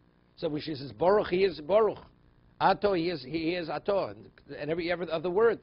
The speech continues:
So even though she will not be Yotzei, he won't be Yotzei,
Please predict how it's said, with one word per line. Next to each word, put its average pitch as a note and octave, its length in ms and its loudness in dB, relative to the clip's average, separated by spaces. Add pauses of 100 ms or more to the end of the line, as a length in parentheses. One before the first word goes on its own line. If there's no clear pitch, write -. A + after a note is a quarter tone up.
(460)
So D#3 120 -18
even A3 300 -2
though C#3+ 600 -4
she - 180 -10
will D3+ 200 -6
not D3 220 -8
be C#3+ 120 -12
Yotzei, C3+ 400 -10
he A#2 60 -12
won't C3+ 220 -8
be C#3+ 100 -10
Yotzei, C3+ 420 -12